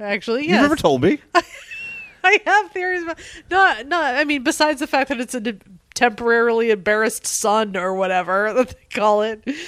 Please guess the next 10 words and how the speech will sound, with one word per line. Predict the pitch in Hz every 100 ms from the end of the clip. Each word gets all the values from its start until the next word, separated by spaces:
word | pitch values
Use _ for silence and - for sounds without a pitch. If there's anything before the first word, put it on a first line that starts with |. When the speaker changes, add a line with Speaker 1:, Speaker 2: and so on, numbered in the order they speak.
| - - - -
Speaker 1:
that, | 254 247 247 175 - 226
uh, | 226 - -
their | 262 269
other | 254 294 285
theory | - 262 262 262
is | 247 240
that | 247
the | 247 262
only | 339 285
reason, | 262 277 247 240 220 220 -